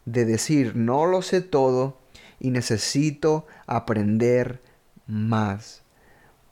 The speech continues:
Creo que uno de los grandes errores que cometen creyentes que tienen muchos años en la iglesia es pensar que ya entendieron todo y que no tienen ningún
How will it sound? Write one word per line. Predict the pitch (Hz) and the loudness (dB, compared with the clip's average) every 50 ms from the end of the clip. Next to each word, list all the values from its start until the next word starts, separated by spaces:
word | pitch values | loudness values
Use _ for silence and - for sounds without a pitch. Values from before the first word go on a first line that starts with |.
| _ _ _ _ _ 175 - _ _ - - | _ _ _ _ _ -20 -20 _ _ -12 -6
Creo | - - 190 165 | -4 -4 -2 0
que | - 165 | 0 2
uno | 160 165 170 170 165 156 | 2 2 2 2 4 4
de | 147 139 | 4 4
los | 131 127 120 113 | 4 2 2 2
grandes | 113 135 139 147 156 165 143 - | 2 2 2 2 2 0 0 0
errores | 147 131 113 120 123 135 143 147 143 139 | 0 -2 0 0 2 2 2 2 2 0
que | - 117 107 | -2 -6 -4
cometen | - 113 110 113 120 120 - 139 131 131 127 | -2 0 0 0 0 -2 -2 -2 -2 -2 -2
creyentes | 120 135 117 110 110 113 123 131 139 127 | -2 0 0 0 2 0 0 -2 -4 -6
que | - 117 | -6 -6
tienen | 104 113 117 117 120 117 | -2 -2 -2 0 0 0
muchos | 117 120 127 135 135 127 120 - | 0 -2 -2 -2 -2 -4 -2 -2
años | 131 120 123 127 120 131 | -2 -2 -2 -2 -2 -2
en | 117 110 | -2 -2
la | 104 104 | -2 -4
iglesia | 101 101 110 131 151 156 147 - 104 92 101 110 - - - - - - - - | -4 -4 -2 0 0 0 -2 -4 -4 -4 -4 -4 -6 -10 -18 -20 -20 -20 -18 -6
es | - 139 139 - | -4 -4 -2 -2
pensar | 160 156 143 165 147 143 - | -2 -2 0 2 0 0 0
que | - 147 123 | -2 -2 0
ya | 123 135 135 151 | 0 0 0 0
entendieron | 170 165 175 156 147 147 151 156 151 143 | 0 0 0 0 2 2 2 0 0 0
todo | - 160 160 160 139 127 | 0 2 2 2 2 2
y | 123 120 | 0 0
que | 117 127 | 0 -2
no | 117 120 120 | -2 -2 -2
tienen | 117 131 127 127 127 127 127 | -2 -2 -2 0 0 0 0
ningún | 120 117 117 113 120 123 127 127 127 | 0 0 0 0 0 0 0 -2 -4